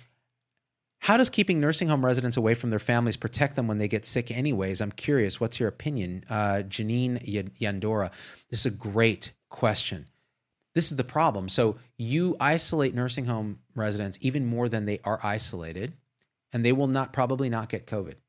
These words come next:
but they will die of loneliness, depression, giving up. We've all seen this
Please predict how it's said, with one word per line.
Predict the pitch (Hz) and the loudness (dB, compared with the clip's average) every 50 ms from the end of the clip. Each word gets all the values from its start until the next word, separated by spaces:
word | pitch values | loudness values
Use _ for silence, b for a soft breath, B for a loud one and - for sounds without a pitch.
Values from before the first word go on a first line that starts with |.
| _ _ _ _ _ _ _ _ _ _ - | _ _ _ _ _ _ _ _ _ _ -4
but | 113 | -2
they | 98 120 | 2 2
will | 113 110 110 | 2 2 0
die | 101 - 101 104 104 101 107 | 0 2 2 2 2 2 0
of | - - 95 - - | -2 -6 -10 -10 -8
loneliness, | 87 90 107 120 143 170 180 196 220 - - - - - _ _ _ _ _ - | -6 -4 -2 -2 -2 -2 -2 -2 -4 -4 -6 -8 -10 -12 _ _ _ _ _ -16
depression, | - 95 - - - 127 156 - - 202 190 190 202 208 202 _ _ _ _ _ _ | -16 -16 -10 -4 -2 -2 0 0 0 0 0 -2 -2 -4 -8 _ _ _ _ _ _
giving | - - 101 87 98 92 | -8 -6 -6 -4 -2 0
up. | 110 165 196 196 - - - | 2 4 4 2 0 -2 -2
We've | - 311 311 | 0 0 2
all | 208 117 | 0 -2
seen | - - - 117 123 147 | -2 -2 -4 -4 -4 -4
this | 170 190 190 - - | -4 -6 -6 -10 -14